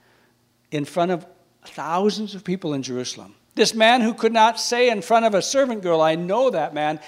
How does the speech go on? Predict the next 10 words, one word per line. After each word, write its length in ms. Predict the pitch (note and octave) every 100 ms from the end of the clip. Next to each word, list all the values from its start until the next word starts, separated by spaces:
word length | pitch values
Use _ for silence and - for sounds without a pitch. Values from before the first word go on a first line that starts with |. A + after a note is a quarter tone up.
| -
now 360 | G#3+ B3 D#4+ D#4
he's 200 | B3 G#3
preaching 540 | - - D#4+ D4+ A3+
in 100 | G3+
front 200 | F#3 A#3
of 60 | A3+
those 240 | A3+ B3
who 80 | B3
killed 300 | A#3+ A3+ A#3+
Jesus. 600 | F#3+ B2+ A2 C3+ - -